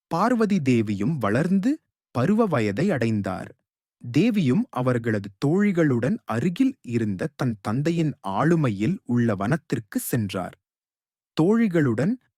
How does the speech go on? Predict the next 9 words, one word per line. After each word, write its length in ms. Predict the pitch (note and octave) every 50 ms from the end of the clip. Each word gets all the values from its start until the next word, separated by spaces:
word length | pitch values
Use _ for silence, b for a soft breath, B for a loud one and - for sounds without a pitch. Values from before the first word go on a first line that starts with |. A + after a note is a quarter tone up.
| _ _ _
அந்த 300 | - C3+ D3 C#3+ C#3+ A#2+
வனத்தில் 580 | A2+ A2 C3+ F#3+ - - _ - G3 E3+ C#3
உலாவிக் 540 | A2 A#2 A#2+ C#3 D3+ E3+ F#3 F3 F#3+ - _
கொண்டிருந்த 560 | _ - C3+ D3 D#3 D#3+ D#3 D3 C#3 C#3 C3 B2
போது, 520 | - - A2 G2 F#2 F2+ F2+ A2 F#3 A#3 - _ _ _ _ _
ஒரு 240 | E3+ F#3 G3 - - _
குகையின் 480 | - F#3 F3+ B3+ B3+ A3+ A#3 G3 D#3 - _
அருகில் 440 | - A2+ B2 D#3+ F3 D3+ F3+ F#3 D#3
சென்றதும், 720 | - - - A#2 C3+ D3 - D3 A#2+ G#2+ G#2 B2+ F#3